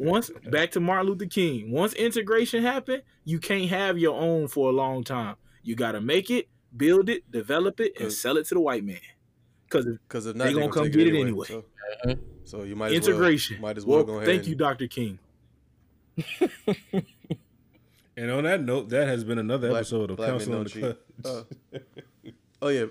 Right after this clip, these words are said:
Speaker 2: make sure y'all celebrate, uh, tomorrow, uh, June twelfth is International Black Men Don't Cheat Day. So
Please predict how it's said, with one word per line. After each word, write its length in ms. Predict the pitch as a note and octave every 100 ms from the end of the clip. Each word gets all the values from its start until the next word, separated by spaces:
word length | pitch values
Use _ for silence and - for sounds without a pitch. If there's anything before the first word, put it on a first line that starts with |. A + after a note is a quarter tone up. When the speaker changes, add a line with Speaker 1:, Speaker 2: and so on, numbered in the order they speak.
| -
Speaker 2:
make 160 | D3 D#3
sure 80 |
y'all 160 | B3 D3
celebrate, 420 | C#3+ C#3+ C3+ B2+
uh, 280 | C3 C3 B2
tomorrow, 460 | A#2 A#2+ A#2+ A#2+ A#2 _ _ _ _ _ _ _ _ _ -
uh, 220 | A2 G#2+
June 340 | G#2 C3 C3
twelfth 480 | A#2+ B2+ B2+ B2 - _ -
is 180 | - - _ _ -
International 520 | A#2 A2+ A2+ A2+ G#2+
Black 240 | A2 A2
Men 160 | A2 A2
Don't 120 | G#2+
Cheat 220 | - A#2
Day. 160 | A2+ A2
So 220 | - G#2